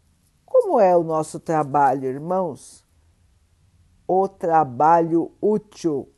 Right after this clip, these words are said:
o trabalho no bem, o trabalho construtivo. Todos podem fazer, todos podem se dedicar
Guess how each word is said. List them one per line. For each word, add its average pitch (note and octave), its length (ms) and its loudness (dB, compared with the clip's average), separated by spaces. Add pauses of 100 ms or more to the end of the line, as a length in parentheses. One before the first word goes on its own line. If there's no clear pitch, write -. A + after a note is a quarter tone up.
o F3 160 -2
trabalho D#3+ 640 2
no E3 200 -2
bem, C#3 720 0 (540)
o G3 200 0
trabalho F3 640 2
construtivo. F3+ 1600 -4 (1500)
Todos B3 680 6
podem E3+ 400 -2
fazer, D3 580 -6 (1400)
todos A#3 600 6
podem F3 440 2
se E3+ 180 -8
dedicar E3 720 0